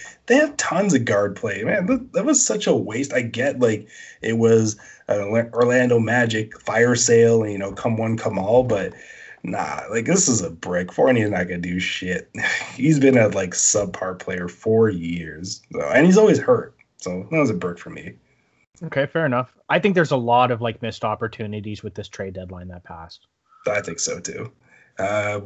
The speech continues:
Speaker 1: what about the Sixers? Since they didn't land Lowry, what about the Sixers landing George Hill?
Speaker 2: Obviously not Lowry, but I think for, man, I'm trying not to be so positive.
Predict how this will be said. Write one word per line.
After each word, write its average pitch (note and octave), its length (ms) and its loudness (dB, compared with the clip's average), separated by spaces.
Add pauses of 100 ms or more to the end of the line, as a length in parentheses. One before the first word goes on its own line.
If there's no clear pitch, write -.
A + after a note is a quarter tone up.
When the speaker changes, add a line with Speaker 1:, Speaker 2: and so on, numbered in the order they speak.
(240)
Speaker 1:
what B2 120 4
about C3 140 4
the B2 80 2
Sixers? A2 760 -2
Since B2 220 -2
they A2+ 120 -2
didn't B2 240 2
land A#2 380 0
Lowry, G2 640 -4 (320)
what A2+ 140 4
about B2 180 6
the B2+ 80 0
Sixers A#2+ 520 -2
landing G#2 340 -6
George G2+ 300 -4
Hill? - 340 -8 (2000)
Speaker 2:
Obviously C3+ 600 2
not A2+ 240 0
Lowry, A#2 500 0 (580)
but C3 140 2
I A#2 120 2
think C3+ 260 0
for, A#2 760 2 (560)
man, A2 160 -4
I'm G2+ 100 -8
trying C3+ 220 -4
not G#2 140 -8
to - 80 -18
be G2+ 80 -12
so F#2+ 160 -14
positive. F2 500 -16